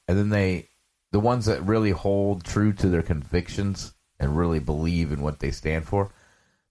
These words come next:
they're, one, gonna quit, or two,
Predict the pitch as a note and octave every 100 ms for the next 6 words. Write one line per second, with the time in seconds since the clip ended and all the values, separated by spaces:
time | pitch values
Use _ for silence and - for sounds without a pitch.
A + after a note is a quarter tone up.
0 | - G2 F#2+ F#2 E2+ G#2 F#2 F#2+ F2 -
1 | F2 D2+ - - G#2 F2 F2 - - _
2 | _ _ _ _ _ _ _ - F#2 -
3 | - D3+ C3 A#2